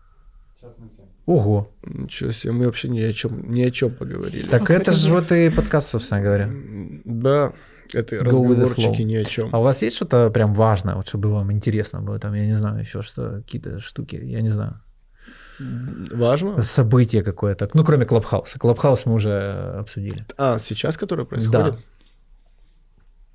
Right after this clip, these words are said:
Speaker 3: М, м, м, м, м, м, м.
Speaker 4: Да нету.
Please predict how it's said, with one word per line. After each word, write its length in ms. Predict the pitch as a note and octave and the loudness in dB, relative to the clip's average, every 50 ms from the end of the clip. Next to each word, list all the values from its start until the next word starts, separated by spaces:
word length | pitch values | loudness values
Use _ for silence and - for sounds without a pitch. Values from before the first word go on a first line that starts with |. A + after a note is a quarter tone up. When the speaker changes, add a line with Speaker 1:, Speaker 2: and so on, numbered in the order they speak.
| _ - | _ -10
Speaker 3:
М, 320 | C3 A#2+ A#2+ A#2+ A#2 A#2 - - | -8 -6 -6 -6 -6 -8 -8 -8
м, 280 | A#2 A#2 A2+ A#2+ A#2+ - - | -6 -6 -6 -8 -10 -12 -10
м, 280 | - A#2+ A#2 A#2 A#2 B2 - - - | -8 -8 -6 -6 -8 -10 -12 -12 -12
м, 260 | B2 A#2+ A#2+ B2 - - | -10 -10 -10 -10 -12 -12
м, 300 | - - A#2 A#2+ - - - - - | -10 -10 -10 -10 -10 -12 -14 -12 -10
м, 340 | A#2 B2 A#2+ D3 G#3+ A#3 - - | -10 -8 -10 -10 -12 -16 -12 -10
м. 300 | A#2+ A2+ A2 A2+ A2+ A#2 - _ _ - | -8 -6 -6 -6 -8 -10 -14 _ _ -6
Speaker 4:
Да 220 | A#3+ A#3 F4+ F#4+ | -4 -2 0 0
нету. 460 | D#4 A#3+ F#3 D#3+ F3+ - - - F#3+ | 0 0 -2 -4 -6 -10 -14 -16 -18